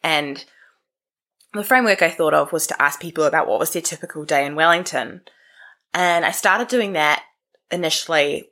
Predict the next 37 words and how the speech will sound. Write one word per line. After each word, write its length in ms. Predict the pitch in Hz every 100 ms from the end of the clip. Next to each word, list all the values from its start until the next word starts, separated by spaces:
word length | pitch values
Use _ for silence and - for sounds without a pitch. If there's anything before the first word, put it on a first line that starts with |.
| _ _ _ -
and 220 | 160 160
then 140 | 170 175
it 140 | -
turned 520 | - 180 165 165 165 -
into 480 | 160 165 - 160 156
the 320 | 156 151 147
fact 340 | 151 156 - -
that 140 | -
people 280 | - 208 233
were 120 | 208
just 200 | 196 175
more 420 | 190 170 156 - _ _ -
interested. 380 | 196 - - 165
It 40 |
was 100 | 208
just 140 | -
more 120 | 226 202
interesting 260 | - 185
to 100 | -
talk 200 | - -
to 40 | -
people 240 | 180 151
generally 600 | - 175 170 151 131 120
and, 180 | 110 -
and 360 | 147 143 143 139 - - - -
remove 420 | 190 190 185 170
that 220 | 175 -
contrived 640 | - 170 165 165 151 151
structure 600 | - - 165 - 175 156
from 420 | - - 214 196 160
there, 240 | 131 -
but 180 | - 113 - _ _ _ _ _ _ _ _ - - -
find 240 | 208 208
out 160 | 190 -
about 240 | 160 -
the 60 | -
people 420 | 185 165 131 -